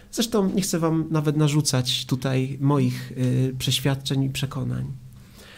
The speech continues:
Ale mamy możliwość słuchania, y,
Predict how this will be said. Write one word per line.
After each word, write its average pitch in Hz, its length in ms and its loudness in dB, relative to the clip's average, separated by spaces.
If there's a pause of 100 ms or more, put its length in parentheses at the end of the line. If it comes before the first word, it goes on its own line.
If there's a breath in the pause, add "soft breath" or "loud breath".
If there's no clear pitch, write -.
(600 loud breath)
Ale 247 380 0 (500)
mamy 202 240 2
możliwość 165 760 0
słuchania, 160 720 2 (140)
y, 135 340 0